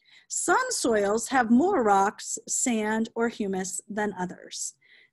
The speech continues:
This is what we're going to investigate next, this next sentence. Please make sure that you have all of this written down,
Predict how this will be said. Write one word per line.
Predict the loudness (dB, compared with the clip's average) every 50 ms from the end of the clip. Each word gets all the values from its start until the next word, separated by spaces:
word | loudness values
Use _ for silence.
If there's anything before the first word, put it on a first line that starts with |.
| _ -8
This | -2 0 2 2 2 2 0
is | -2 -2 -2
what | -2 -4 -4 -2
we're | -2 -2 -2
going | -2 -2 -2 -4 -4
to | -4 -6 -2
investigate | -2 -2 -2 -2 -4 -6 -6 -4 -6 -2 0 0 -2 -2 -4
next, | -6 -6 -6 -8 -10 -16 -14 -12 -10 -10 -10 -12 -14 -16 _ _ _ -10
this | -4 -2 -2 -2 -2 -2 -2
next | -2 -2 -2 -2 -4 -8 -6 -6
sentence. | -6 -8 -10 -14 -18 -20 _ _ -12 -12 -12 -12 _ _ _ -20 -20 _ _
Please | -4 2 6 6 6 6
make | 4 0 0 0 -2
sure | -2 0 0 0 2
that | 0 0 -2
you | 0 0 -2
have | -2 -2 -2 -2 0 0 -2 -4 -4 -2
all | 0 2 2 2 2 2
of | 0 0 0 0
this | 0 2 2 0 -2 -4 -6 -6 -8 -10 _ _ _ -4
written | -2 -2 0 0 0 2
down, | 2 2 2 2 2 0 2 0 0